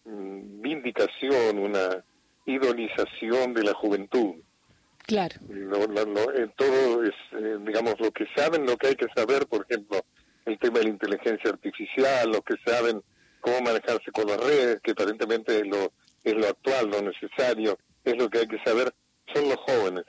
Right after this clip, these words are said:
Speaker 1: ¿no? Porque ahí funciona o-, otro prejuicio viejista que supone que las personas mayores no somos aptas para manejarnos con las redes, con el internet y demás.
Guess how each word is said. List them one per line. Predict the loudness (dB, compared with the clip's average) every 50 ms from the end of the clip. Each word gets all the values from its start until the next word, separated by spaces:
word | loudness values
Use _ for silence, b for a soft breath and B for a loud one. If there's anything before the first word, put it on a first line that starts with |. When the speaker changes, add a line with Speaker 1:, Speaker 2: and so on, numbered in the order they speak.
| _ -8
Speaker 1:
¿no? | -6 -6 -6 _ _ _ _ _ _ _ _ -10
Porque | -4 0 0 0
ahí | 2 0
funciona | -2 -6 -4 -2 -2 0 0 2 2
o-, | 0 0 -2 _ _ _ _ _ _ -2 -2
otro | 0 0 0 0
prejuicio | 0 -2 -4 -2 -6 -6 -2 -2 -2 0
viejista | 0 -2 -4 -4 -4 -6 -6 -6 _ -4 -2 -2 -2 -2 _ _ b b b _ _ -6
que | -6 -6
supone | -6 -6 -4 -2 0 0 0 0
que | 0 0
las | -2 -2
personas | -2 -4 -10 -6 -4 -4 -4 -2
mayores | -2 -2 -2 0 0 0 0 0 0 -2 -4 -10 _ _ _ _ _ _ -4
no | -4 -2
somos | 0 0 0 0 0 0 0
aptas | -2 -2 -2 -4 -4 -2
para | -2 -2 -2
manejarnos | 0 -2 -4 -4 -4 -2 -4 -2 -2 -4 -6
con | -6 -6 -4 -4
las | -4 -2
redes, | -2 0 0 0 0 0 -2
con | -4 -6 -8 -8 -8
el | -8 -12
internet | -12 -10 -8 -8 -8 -4 -4 -4 -4 -4 -6 -12
y | -12 -10
demás. | -10 -8 -8 -10 -12